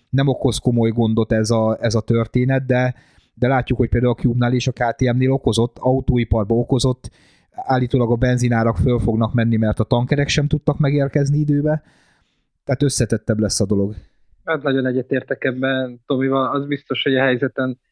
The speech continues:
Speaker 2: javítani nem fog, csak rontani, ö, hogy egy ilyen kis háttérinformációval is szolgáljak. Ö, azt gondolom, hogy ilyenkor mindenki többféle szenárióval készül. Már eredetileg is ugye az év elején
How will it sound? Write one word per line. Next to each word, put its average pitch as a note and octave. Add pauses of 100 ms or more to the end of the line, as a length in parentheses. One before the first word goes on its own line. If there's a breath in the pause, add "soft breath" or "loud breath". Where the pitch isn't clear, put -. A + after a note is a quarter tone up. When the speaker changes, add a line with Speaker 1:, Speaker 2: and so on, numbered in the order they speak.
Speaker 2:
javítani B2
nem B2
fog, A#2+
csak -
rontani, C#3+ (540 soft breath)
ö, B2
hogy B2+
egy C3
ilyen C3
kis B2+
háttérinformációval B2+
is A#2
szolgáljak. B2+
Ö, A#2
azt A#2
gondolom, C3+
hogy C3
ilyenkor C3
mindenki C3+
többféle B2+
szenárióval A#2+
készül. B2
Már C3+
eredetileg B2+
is A#2+
ugye B2+
az B2
év A#2+
elején A#2+